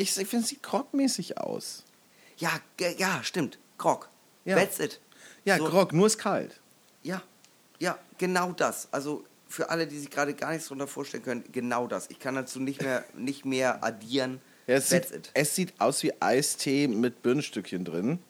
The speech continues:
Speaker 2: Ja.
Speaker 1: Ähm, ich find's aber schön. Ich find's auch schön mit den Eiswürfeln und so.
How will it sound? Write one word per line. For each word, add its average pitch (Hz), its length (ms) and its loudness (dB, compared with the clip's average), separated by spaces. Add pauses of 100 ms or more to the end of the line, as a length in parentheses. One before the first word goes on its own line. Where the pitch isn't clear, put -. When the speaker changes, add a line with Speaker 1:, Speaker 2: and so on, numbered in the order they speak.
(120)
Speaker 2:
Ja. 87 180 -8 (280)
Speaker 1:
Ähm, 117 680 4 (140)
ich 123 280 -4
find's 165 380 -4
aber 151 280 -2
schön. 170 560 -2
Ich - 140 -8
find's 160 220 -4
auch 143 80 -2
schön 156 320 -2
mit 147 200 -2
den 123 300 2
Eiswürfeln 160 580 -2
und 143 160 -4
so. 143 200 4